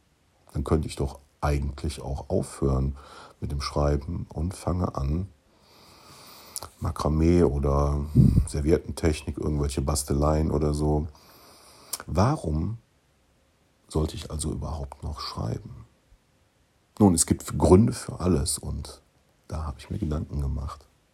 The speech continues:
Die erste Antwort auf diese Frage könnte lauten, weil man es kann. Es gibt Menschen, die haben einfach die Fähigkeit, Geschichten zu erzählen und zu Papier zu bringen.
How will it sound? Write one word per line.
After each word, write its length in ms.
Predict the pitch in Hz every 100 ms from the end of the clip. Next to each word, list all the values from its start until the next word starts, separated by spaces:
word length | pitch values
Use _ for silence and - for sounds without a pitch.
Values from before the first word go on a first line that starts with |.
| _ _ _ _ - - - - - - - - - - _ _ - -
Die 80 | 73
erste 300 | 92 104 -
Antwort 360 | 95 101 - -
auf 140 | -
diese 200 | 101 95
Frage 500 | - 87 82 87 90
könnte 280 | - 82 76
lauten, 540 | 71 65 67 - 78 - - - _ - _
weil 220 | - 82 87
man 200 | 95 101 -
es 200 | - - -
kann. 320 | - 80 - - _ _ _ _ _ _ _ _ _ _ - - - -
Es 100 | -
gibt 260 | - -
Menschen, 640 | 82 78 73 - 104 67 67 _ _ _ _ _ -
die 100 | 101
haben 340 | 127 127 -
einfach 380 | 82 80 - -
die 120 | 101
Fähigkeit, 840 | - - 69 - - 78 82 - - - - - - -
Geschichten 480 | 90 - 135 - 127
zu 140 | -
erzählen 520 | 92 - - 71 71 71
und 120 | -
zu 100 | -
Papier 400 | - 98 - 98
zu 180 | - 104
bringen. 380 | - 110 -